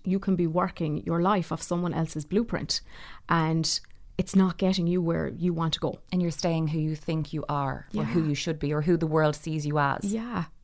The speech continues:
Speaker 1: instead of being your true self. So authenticity is something that I work with constantly. And when you show up in the world as your authentic self,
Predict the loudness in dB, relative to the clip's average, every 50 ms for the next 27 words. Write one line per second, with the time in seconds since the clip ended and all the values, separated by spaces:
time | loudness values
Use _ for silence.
0 | -6 0 0 0 2 2 2 2 2 2 0 0 0 0 0 0 -2 -2 -2 -4
1 | -2 -2 -4 -4 -4 -6 -8 -8 -4 -4 -2 -2 -2 -2 -2 -2 -2 -2 -4 -2
2 | -2 -2 -2 0 -2 -2 -2 -2 -2 -2 -2 -2 0 0 0 0 -2 -4 -4 -6
3 | -8 -10 -8 -10 -8 -4 -4 -4 -4 -4 -6 -8 -8 -8 -8 -8 -6 -2 0 0
4 | 2 4 4 4 4 4 4 4 4 4 2 2 0 -2 -8 -18 -20 -20 -20 -20
5 | -20 -20 -14 -8 -2 4 8 8 8 8 6 2 2 2 2 2 2 2 2 2
6 | 2 2 0 0 -2 -4 -2 -2 0 0 0 2 2 2 2 2 2 0 0 -4
7 | -8 -10 -6 -4 -4 -2 -2 0 2 2 2 2 0 -4 -6 -8 -6 -4 -4 -4
8 | -6 -6 -10 -16 -18